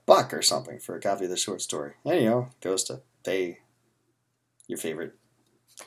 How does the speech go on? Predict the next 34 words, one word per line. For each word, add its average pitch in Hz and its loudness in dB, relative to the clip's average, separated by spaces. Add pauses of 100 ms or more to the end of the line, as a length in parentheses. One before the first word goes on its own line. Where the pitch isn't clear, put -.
(120)
writer. 80 -2 (380)
Um, 90 2 (400)
and 202 8
you 208 4
can, 80 -4
from 90 -8
that 107 2
thing, 131 -2
you 117 -2
can 104 -4
use 123 2
it 113 -4
to - -16
pay 123 4
with - 2
cash 202 4
or 147 4
with 113 2
PayPal 196 6
or 123 10
with, 117 2
uh, 110 4
cryptocurrency, 180 2
and 113 -2
hey, 208 0
life 110 -6
is 117 -6
good 135 -2
there. 69 -4 (520)
Um, 113 8 (920)
or, 190 12
you 147 8
know, 131 8
just, 104 2